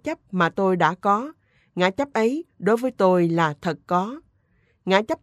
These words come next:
tương lai không tồn tại, ngã chấp hiện tại không tồn tại. Tương lai ngã chấp mà tôi sẽ có, ngã chấp ấy đối với tôi là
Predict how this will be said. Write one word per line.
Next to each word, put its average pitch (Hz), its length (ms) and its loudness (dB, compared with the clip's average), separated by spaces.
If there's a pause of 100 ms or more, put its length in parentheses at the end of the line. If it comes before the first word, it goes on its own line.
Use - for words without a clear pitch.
tương 220 220 0
lai 202 280 0
không 233 240 -4
tồn 165 260 -2
tại, 156 380 -4 (380)
ngã 180 160 0
chấp 320 220 -4
hiện 175 300 0
tại 160 420 0
không 190 200 -2
tồn 160 240 -2
tại. 156 380 -4 (1080)
Tương 262 160 0
lai 247 180 4
ngã 208 220 0
chấp 302 240 -8 (120)
mà 170 360 2
tôi 208 120 -2
sẽ 196 180 -6
có, 208 380 -2 (420)
ngã 180 200 2
chấp 277 240 -6
ấy 254 320 -2 (100)
đối 208 160 2
với 254 120 -4
tôi 180 460 0
là 170 240 -2